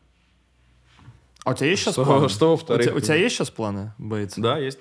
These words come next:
Speaker 1: Вот если не полу-, если вдруг у тебя не будет возможности там выложить альбом сейчас, или, ну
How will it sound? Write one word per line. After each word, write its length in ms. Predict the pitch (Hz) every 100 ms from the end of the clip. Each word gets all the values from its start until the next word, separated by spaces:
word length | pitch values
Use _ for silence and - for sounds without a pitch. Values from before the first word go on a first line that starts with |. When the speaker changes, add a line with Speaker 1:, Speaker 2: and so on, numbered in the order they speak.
| -
Speaker 1:
Вот 140 | 117
если 180 | 139 135
не 80 | 135
полу-, 240 | 139 135 127
если 240 | 131 131
вдруг 220 | 127 135
у 20 |
тебя 120 | - 120
не 80 |
будет 180 | 127 135
возможности 560 | 120 113 117 104 95 95
там 180 | 98 107
выложить 320 | 117 98 92
альбом 300 | 92 92 98
сейчас, 420 | - - - 95
или, 100 | 95
ну 240 | 104 123